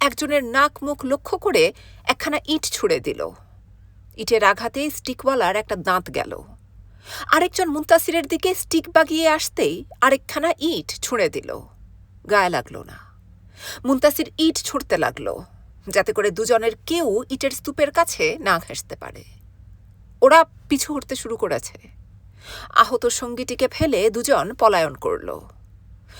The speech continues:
তারপর দাঁত ভাঙা জন হকি স্টিকটা ফেলে ধীরে ধীরে উঠে চলে গেল।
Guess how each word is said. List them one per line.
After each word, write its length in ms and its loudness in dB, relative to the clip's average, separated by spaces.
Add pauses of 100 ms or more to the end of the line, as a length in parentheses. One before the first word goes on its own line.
(160)
তারপর 280 4
দাঁত 320 2
ভাঙা 260 -4
জন 380 0
হকি 280 -2
স্টিকটা 440 -6
ফেলে 380 0
ধীরে 460 -4
ধীরে 260 -4
উঠে 400 -4 (240)
চলে 260 0
গেল। 220 -10